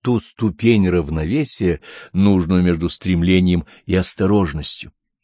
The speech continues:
Если все государственные умы немеют при виде ничтожного скорпиона,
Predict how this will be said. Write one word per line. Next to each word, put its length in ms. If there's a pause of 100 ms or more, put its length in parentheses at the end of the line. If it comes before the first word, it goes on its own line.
(380)
Если 300
все 320
государственные 960
умы 440
немеют 680
при 140
виде 340
ничтожного 720
скорпиона, 840